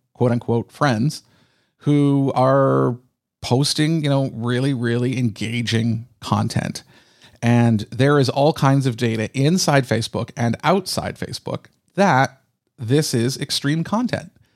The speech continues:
And there are facts now that show the polarization in America has been driven largely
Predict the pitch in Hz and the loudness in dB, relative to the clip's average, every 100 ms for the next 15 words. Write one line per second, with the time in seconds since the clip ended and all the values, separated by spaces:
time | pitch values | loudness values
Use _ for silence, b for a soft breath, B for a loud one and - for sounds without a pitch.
0 | _ _ - 131 127 117 110 110 139 147 | _ _ 0 4 4 0 -10 0 2 4
1 | 131 123 - - - 151 160 - - 120 | 4 2 0 -4 2 2 0 -6 -2 0
2 | 107 62 113 117 120 - - 123 107 104 | 0 -6 -8 -4 -4 0 2 2 2 -4
3 | 104 117 - 135 139 135 120 117 110 110 | -4 -4 -2 0 2 4 4 2 2 0
4 | 107 110 117 117 - 107 101 117 110 98 | 2 2 0 -2 -2 -2 0 0 0 -2
5 | 110 123 160 117 110 131 - 120 123 131 | -2 0 2 0 -2 -4 -4 -2 2 2
6 | 127 - - - | 0 -4 -8 -10